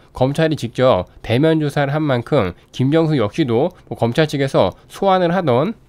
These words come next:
뭐, 그러한 방식으로 김정숙에 대해서도 조사를 진행을 할 수밖에 없는 상황이니, 아마 조만간 김정숙 역시도 검찰 조사를 받게 되지 않을까, 뭐, 이런 생각이 드는데요. 또 이뿐만이 아니라 문다혜 역시도 마찬가지로 자신의 남편의 취업 특혜 의혹과 관련해가지고도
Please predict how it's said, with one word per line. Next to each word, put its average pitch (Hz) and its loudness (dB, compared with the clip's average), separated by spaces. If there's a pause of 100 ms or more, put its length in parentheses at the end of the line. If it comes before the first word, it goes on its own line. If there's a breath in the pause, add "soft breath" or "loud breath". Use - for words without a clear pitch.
뭐, 127 -2
그러한 170 6
방식으로 127 2 (180 soft breath)
김정숙에 156 2
대해서도 120 0 (160 soft breath)
조사를 156 0
진행을 143 -2
할 143 0
수밖에 139 -6
없는 113 -2
상황이니, 123 -2
아마 151 6
조만간 160 4
김정숙 147 2
역시도 127 2 (180 loud breath)
검찰 147 2
조사를 160 0
받게 123 -4
되지 135 -2
않을까, 101 0 (160 loud breath)
뭐, 117 -2
이런 160 4
생각이 151 2
드는데요. 110 2 (180 soft breath)
또 165 -2
이뿐만이 160 4
아니라 135 4
문다혜 123 2
역시도 123 0 (200 soft breath)
마찬가지로 120 0 (120)
자신의 143 2
남편의 123 2 (160 soft breath)
취업 - -4
특혜 - -2
의혹과 131 2
관련해가지고도 127 0